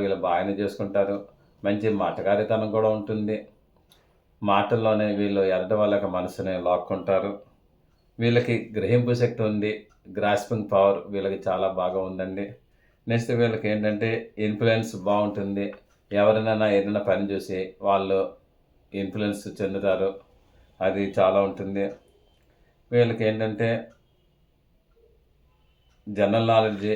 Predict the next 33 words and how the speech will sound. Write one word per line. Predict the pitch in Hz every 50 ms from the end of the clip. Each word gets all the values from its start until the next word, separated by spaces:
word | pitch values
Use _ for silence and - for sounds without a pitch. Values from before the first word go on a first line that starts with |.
| - -
వీళ్ళకి | 110 107 104 107 107 - 98
చాలా | 95 95 101 98 98 101
బాగా | 98 98 98 101 101
ఉంటుంది. | 98 98 - 98 98 98 98 95 95 - - _ _ _ _ _ _ _ _ _ _
అంటే | 107 95 - 117 113 - - - _ - - - - - - - 98
మామూలు | 92 92 98 104 107 110 110 110
నాలెడ్జ్ | 110 113 113 107 107 107 110
వేరు, | 110 110 107 107 104 - - - _ _ _ _ _ _ _ _ _ _ _ _ _ _ _ _ _
లౌకిక | 101 101 101 101 104 101 101 98
జ్ఞానం | 104 104 104 98 95 95
వేరు. | 92 87 90 92 - - - 98
లౌకిక | 95 92 92 95 101 101
జ్ఞానం | 101 101 101 101 98 101
చాలా | 92 92 95 92 90 92
బాగా | 92 95 92 95 92
ఉండే | 90 82 90 87
అవకాశాలు | 82 - 95 85 - - 90 87
వీళ్ళకు | 87 90 - - 90 85
ఉన్నాయి. | 82 82 82 82 80 - - _ _ _ _ _ _ _ _ _ _
ఇక | 131 139
రెండో | 135 110 98 95 110 117 117
పాదం | 120 123 120 120
అయిపోయింది | 113 113 - - 117 110 107 101
కదా, | 104 101 104 101 101 101 101 - - _ -
మూడో | 98 98 101 113 117
పాదంలో | 110 117 113 113 113 117 117 110
పుట్టిన | 104 104 - - 104
వాళ్ళు | 104 104 101 101 95
ఏ | 92 98
లక్షణాలతో | 98 98 95 - - 101 101 95 92 95 92
ఉంటారని | 87 - - 95 90 92 92 92
నేను | 92 87 85
చెప్తున్నాను. | 87 87 - - 95 95 95 95 98 104 104 - -